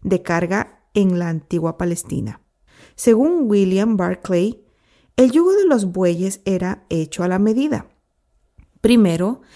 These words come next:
al buey se le tomaban las medidas. Seguidamente, el yugo era elaborado y finalmente probado sobre el buey. De esa manera, el dueño se aseguraba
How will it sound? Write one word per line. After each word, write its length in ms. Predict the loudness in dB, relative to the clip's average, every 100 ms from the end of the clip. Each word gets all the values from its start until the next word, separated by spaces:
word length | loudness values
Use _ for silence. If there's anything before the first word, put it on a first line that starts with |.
| -20 _ -2
al 140 | 2
buey 180 | 2 2
se 160 | 0
le 100 | -2
tomaban 500 | 0 0 2 0 0
las 220 | -2 -2 -2
medidas. 720 | -2 0 -4 -4 -8 -10 _ _ _ _ _ _
Seguidamente, 1040 | -6 -2 0 0 2 2 2 0 -4 -6 -4
el 160 | -4
yugo 460 | -2 0 0 0 -2
era 320 | -2 0 0
elaborado 840 | 0 -2 -2 -2 -2 -2 -4 -6 _ _ _ -20 _ _
y 120 | -6
finalmente 1080 | -4 -2 0 0 0 0 0 -2 -4 -4 -6
probado 460 | -4 -2 -2 -6 -6
sobre 240 | -4 -2
el 80 | 0
buey. 340 | 0 -4 -4 _ _ _ _ _ 0
De 140 | 2
esa 200 | 2 -2 0
manera, 400 | 2 2 2 0
el 180 | 0 0
dueño 440 | 0 0 0 0
se 120 | -2 -4
aseguraba 720 | -2 0 0 0 0 -2 -6